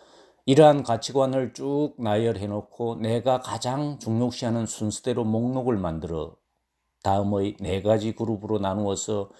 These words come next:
가장 중요시하는 가치를 찾아내면 됩니다. 첫 번째,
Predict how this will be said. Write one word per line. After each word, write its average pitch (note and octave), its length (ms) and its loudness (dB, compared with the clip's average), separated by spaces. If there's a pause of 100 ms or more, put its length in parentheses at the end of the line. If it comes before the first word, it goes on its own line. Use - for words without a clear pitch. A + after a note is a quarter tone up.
(220)
가장 A#2 520 -2
중요시하는 G2+ 720 0
가치를 - 480 -6
찾아내면 D#2+ 580 -8
됩니다. C#2 420 -16 (2250)
첫 D3+ 180 4
번째, A2+ 500 4